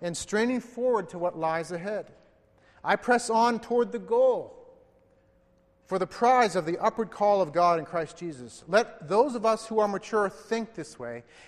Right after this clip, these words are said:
and if in anything you think otherwise, God will reveal that also to you.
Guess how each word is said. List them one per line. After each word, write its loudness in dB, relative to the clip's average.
and -4
if -2
in -2
anything -2
you -6
think -2
otherwise, 4
God 2
will -6
reveal 0
that 6
also 0
to -12
you. -10